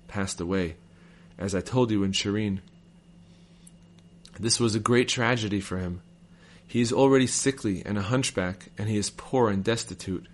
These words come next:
He did not have even a pruta, small coin,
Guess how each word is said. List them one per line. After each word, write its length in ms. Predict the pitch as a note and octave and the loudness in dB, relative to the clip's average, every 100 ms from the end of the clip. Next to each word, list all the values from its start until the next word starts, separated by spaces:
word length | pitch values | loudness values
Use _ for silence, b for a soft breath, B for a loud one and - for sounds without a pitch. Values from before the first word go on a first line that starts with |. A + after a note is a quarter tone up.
| - - B B B B B | -20 -20 B B B B B
He 120 | B2 | -4
did 200 | A2+ A#2 | 0 0
not 180 | B2+ C3 | 2 2
have 220 | B2+ G#2+ | 0 0
even 260 | B2 B2 A#2 | 0 2 0
a 60 | |
pruta, 580 | G2+ - B2 C#3 G#2+ F2+ - - - | -2 0 2 2 0 -6 -10 -20 -14
small 340 | - A2 A2+ | -6 -2 -2
coin, 440 | A2 A#2+ G#2+ F#2+ | -2 -2 0 -2